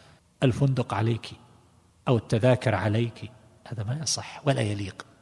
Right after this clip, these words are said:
أبدًا، أبدًا. وإنما اذهب بهم وأعطهم، وأعط كل واحد منهم مصروفا، يشتري هدية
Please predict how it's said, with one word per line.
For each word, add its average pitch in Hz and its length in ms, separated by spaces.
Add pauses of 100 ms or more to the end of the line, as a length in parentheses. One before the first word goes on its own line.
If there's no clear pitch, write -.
(120)
أبدًا، 117 320 (520)
أبدًا. 185 360 (460)
وإنما 113 300
اذهب 110 280
بهم 180 200 (400)
وأعطهم، 170 560 (640)
وأعط 135 380
كل 127 240
واحد 117 360
منهم 113 300
مصروفا، 170 640
يشتري 107 580
هدية 131 300